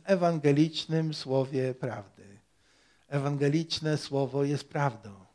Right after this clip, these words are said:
I dlatego właśnie zbliżamy się do, do naszego Pana i nie pogrążamy się w ciemności, ale żyjemy w światłości naszego Boga. My mamy unikać pospolitej pustej mowy.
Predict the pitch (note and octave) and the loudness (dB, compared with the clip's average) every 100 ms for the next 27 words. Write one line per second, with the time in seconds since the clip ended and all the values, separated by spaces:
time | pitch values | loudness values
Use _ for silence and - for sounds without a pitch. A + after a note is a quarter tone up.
0 | _ _ - C#3+ C#3+ C#3 G#3 A3 D#3 B2 | _ _ -8 -2 0 2 2 6 4 4
1 | C3 A#2 - C#3 C#3+ D#3 - - _ C3+ | -4 -4 -6 -6 -4 -6 -12 -20 _ -4
2 | B2 B2 D3 C3 D3+ D3+ C#3 D#3+ C#3+ D3 | -4 -2 0 2 2 2 0 0 0 0
3 | C#3+ C#3 C#3+ C#3+ C3+ D3 C#3 C#3 C#3+ C3+ | -2 -4 -2 0 0 0 0 2 2 2
4 | C3+ C#3 D#3 - - - - D#3+ D3 D3+ | 0 -2 -4 -10 -20 -20 -6 -2 2 2
5 | D3 D3 D#3+ D#3+ D3+ D#3 D#3 F#3 F#3 D3 | 2 2 4 2 2 2 4 4 4 2
6 | C3 C#3 - D3+ D3 D3+ E3+ D#3 - E3 | 0 -2 0 0 0 2 0 0 -4 -2
7 | E3 E3 - - - C#3+ D#3 C#3+ C#3+ D3+ | -2 -4 -12 -20 -2 2 4 2 2 4
8 | D3 D3+ C#3+ - C#3 C#3 C#3+ C3+ - D3 | 4 2 -2 -4 -4 -2 2 2 0 -6
9 | C#3+ B2+ C#3 C3 C3+ C#3 C3+ A2+ G2 E2+ | -2 -2 -2 -2 0 2 2 0 -8 -12
10 | _ - - C#3 F3 E3+ E3 E3 E3+ F3+ | _ -20 -6 2 4 4 4 2 2 2
11 | F#3+ F3+ B2+ B2 - C3+ - C#3+ D3+ D#3 | 4 2 -2 -2 -2 -2 0 2 2 2
12 | D3+ C#3+ C#3+ C3 C#3+ C3 B2+ A2 F#2+ | 2 0 -2 -4 -2 -2 -4 -8 -14